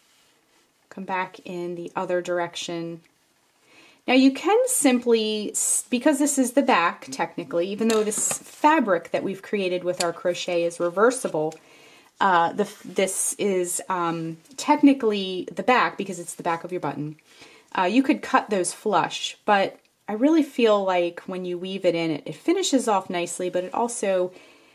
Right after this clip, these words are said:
locks everything down nice and secure.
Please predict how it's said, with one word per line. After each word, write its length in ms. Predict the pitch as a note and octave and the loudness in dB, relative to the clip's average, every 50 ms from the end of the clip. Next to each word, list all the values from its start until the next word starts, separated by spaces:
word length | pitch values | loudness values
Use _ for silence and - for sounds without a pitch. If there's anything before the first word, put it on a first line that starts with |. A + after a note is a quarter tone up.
| _ _ | _ _
locks 460 | - F#3 F#3+ F#3+ F3+ F3 - - - - | -10 -4 -2 0 0 0 -2 -6 -8 -4
everything 720 | - G#3 F#3+ G3 G#3+ G3+ - - F#3+ F3+ F3+ F3+ F3 F3 E3+ _ _ _ - D#3+ | -4 -4 -2 -4 -6 -6 -6 -8 -8 -8 -6 -8 -8 -10 -12 _ _ _ -16 -10
down 500 | E3+ F3+ E3+ D#3 D3 C#3 C#3+ D3+ D#3+ E3 _ - | -6 -4 -4 -4 -4 -4 -6 -6 -8 -12 _ -10
nice 280 | F3+ F3 F3 E3+ - | -10 -8 -8 -8 -8
and 120 | E3+ E3 D#3+ | -8 -8 -8
secure. 560 | - - - - - - - - - - | -8 -10 -10 -10 -8 -8 -8 -8 -8 -12